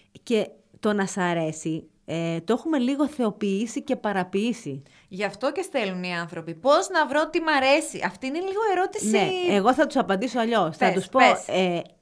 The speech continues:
Speaker 1: βάλε με να κάνω ό,τι θέλεις. Βάλε με να μαζέψω σκουπίδια στον δρόμο». Θα σου πω ότι είναι το ευκολότερο, ε, το σέβομαι απολύτως, αλλά επειδή πρέπει να σκύβω και πονάει η μέση μου, δεν θα μου είναι το ευκολότερο. Θα βρω όμως κάτι θετικό. Εγώ αυτό έχω μάθει στη ζωή μου. Σε όλα τα πράγματα, σε όλες τις καταστάσεις,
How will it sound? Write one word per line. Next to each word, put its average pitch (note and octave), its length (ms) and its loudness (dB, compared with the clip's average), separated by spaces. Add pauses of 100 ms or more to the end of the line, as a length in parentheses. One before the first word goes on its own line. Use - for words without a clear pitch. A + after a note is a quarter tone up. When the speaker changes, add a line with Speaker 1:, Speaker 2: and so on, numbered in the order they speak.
(160)
Speaker 1:
βάλε A#3+ 320 4
με B3 80 -2
να G#3 100 2
κάνω B3 280 2
ό,τι B3 140 -4
θέλεις. E3 400 -2
Βάλε B3 200 2
με A3 80 -4
να G3+ 80 0
μαζέψω G3 340 -2
σκουπίδια B3 380 -6
στον A3 160 -4
δρόμο». F#3 180 0
Θα G#3+ 120 -2
σου - 80 -8
πω - 80 -2
ότι F#3+ 120 0
είναι G3 80 -2
το F#3+ 80 -2
ευκολότερο, A#3+ 800 0 (380)
ε, F#3+ 320 0
το F#3+ 120 0
σέβομαι G3+ 460 0
απολύτως, G3+ 680 0
αλλά A#3+ 120 -2
επειδή G#3 180 -4
πρέπει A3 180 -2
να G3+ 80 -2
σκύβω G3+ 260 -4
και F#3 120 -6
πονάει F#3+ 240 -2
η - 20 0
μέση D#4 220 -2
μου, C#4 80 -4
δεν B3+ 100 2
θα C#4 120 0
μου G#3+ 80 0
είναι F#3+ 120 2
το E3+ 80 0
ευκολότερο. E3+ 500 -2 (340)
Θα G#3 240 2
βρω B3+ 200 2
όμως D4 360 2
κάτι C4+ 280 2
θετικό. G#3 640 -2 (100)
Εγώ G3 200 0
αυτό C4+ 180 0
έχω F#3 140 0
μάθει D#3 220 -4
στη - 160 -12
ζωή E3 220 -4
μου. D#3+ 160 -8
Σε G3+ 260 2
όλα C4+ 340 4
τα G3 120 2
πράγματα, E3+ 500 -2
σε G#3 160 0
όλες B3 200 2
τις G3+ 120 -10
καταστάσεις, F3 760 -4